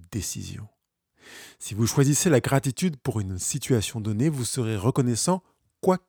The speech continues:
qu'il arrive. On est davantage dans le cas d'un état d'esprit. La gratitude est en relation directe avec la joie. Je ne parle pas de la joie qui nous fait rigoler, mais de la joie profonde,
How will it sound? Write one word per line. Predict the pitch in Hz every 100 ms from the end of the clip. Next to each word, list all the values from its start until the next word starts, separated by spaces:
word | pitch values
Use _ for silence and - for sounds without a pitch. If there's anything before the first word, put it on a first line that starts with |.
| -
qu'il | 185 156
arrive. | 98 90 165 107 - _ _ _ _ _ _ - - - -
On | 143
est | 131 123
davantage | 180 190 190 - 202 131
dans | 123
le | 107
cas | - 185 180
d'un | 120 113
état | 135 180
d'esprit. | 156 147 - - - 175 139 - - -
La | 127
gratitude | 123 135 - 202
est | 165 139
en |
relation | 113 123 113 - 151
directe | 120 139 208 -
avec | 117 -
la | 110 104
joie. | 98 170 214 123 _ _ _ _ _ _ -
Je | 220
ne |
parle | 196 139 117
pas | 147
de | 117
la | 117
joie | 113 160
qui | 156 107
nous | 107
fait | - 110
rigoler, | 123 156 254 311
mais | 156 110 - - - -
de | 113
la | 123 120
joie | 131 208
profonde, | - - 147 - 220 165